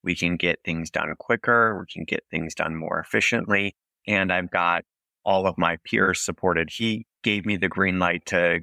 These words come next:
go out and do that, again, with the understanding that the dollars needed to work itself out. So we had to go out and hire thoughtfully and move that along while also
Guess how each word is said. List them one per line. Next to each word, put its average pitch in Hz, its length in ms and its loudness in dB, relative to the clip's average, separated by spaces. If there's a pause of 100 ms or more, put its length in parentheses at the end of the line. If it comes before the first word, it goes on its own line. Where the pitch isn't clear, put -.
go 90 200 4
out 90 280 2
and 87 360 -4 (100)
do 147 280 0
that, 87 280 0 (300)
again, 101 240 0
with 104 160 0
the 107 100 2
understanding 98 680 0
that 87 240 -2 (320)
the 104 80 -2
dollars 104 520 4
needed 98 420 0
to 90 300 0 (280)
work 92 400 0
itself 85 400 0
out. 85 240 0
So 87 100 -2
we 87 220 -2 (140)
had 107 280 -2
to 98 320 2 (180)
go 104 200 6
out 95 240 4
and 90 120 -6
hire 98 480 0
thoughtfully 123 680 -2 (800)
and 104 140 2
move 110 200 2
that 101 160 4
along 90 340 2
while 87 360 4
also 92 600 2